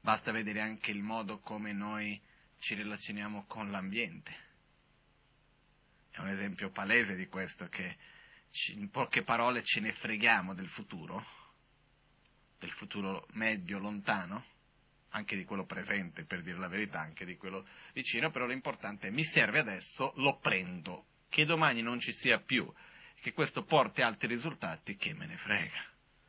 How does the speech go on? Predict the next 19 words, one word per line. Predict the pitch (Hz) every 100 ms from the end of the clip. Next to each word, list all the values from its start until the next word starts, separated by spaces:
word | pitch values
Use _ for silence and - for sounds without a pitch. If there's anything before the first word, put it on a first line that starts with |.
| _ _ -
Tanto | 92 -
chi | 98
l'ha | 104
detto | 101 117 - 90
che | 92
io | 92
ci | 90 98
sarò | - 90 90
o |
non | 85 85
ci | 90
sarò | - 87
domani | 90 110 107 104 110
è |
un | 104 90
domani, | 90 117 95 85
vedremo | 80 82 107 120 98
il | 87
domani. | 76 - - -